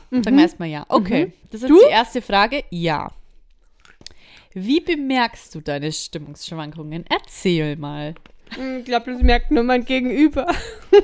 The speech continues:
Speaker 2: Hm, meine Stimme. Also ich bin, also grundsätzlich, ich bin ein gut gelaunter Mensch.
Speaker 1: Mhm.
Speaker 2: Hm.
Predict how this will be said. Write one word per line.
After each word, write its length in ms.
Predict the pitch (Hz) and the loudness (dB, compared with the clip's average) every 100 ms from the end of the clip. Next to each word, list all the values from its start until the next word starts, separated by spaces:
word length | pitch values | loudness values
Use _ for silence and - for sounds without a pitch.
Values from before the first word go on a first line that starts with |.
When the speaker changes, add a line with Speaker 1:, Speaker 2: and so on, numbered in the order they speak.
| - 392 - - - - - - - - | 6 -4 -4 -18 -18 -20 -20 -20 -20 -2
Speaker 2:
Hm, 220 | 285 320 240 | 6 8 8
meine 220 | 214 202 | 2 -2
Stimme. 220 | - 226 - - | -8 -16 -16 -6
Also 200 | 226 226 | -4 -2
ich 120 | 240 - | -4 -2
bin, 400 | 247 254 262 - _ _ 233 | -2 0 -2 -6 _ _ -6
also 240 | 240 208 | -6 -6
grundsätzlich, 560 | - 214 214 190 185 156 | -10 -10 -8 -12 -14 -14
ich 60 | |
bin 160 | - 185 | -10 -8
ein 120 | 185 | -10
gut 240 | - 196 - | -10 -12 -8
gelaunter 420 | 180 175 180 180 | -6 -4 -6 -6
Mensch. 340 | 180 214 220 | -6 -8 -8
Speaker 1:
Mhm. 320 | - 202 220 392 - _ _ _ _ _ _ _ _ _ _ _ _ - | -2 0 0 -4 -8 _ _ _ _ _ _ _ _ _ _ _ _ -4
Speaker 2:
Hm. 440 | 247 254 254 | 0 2 0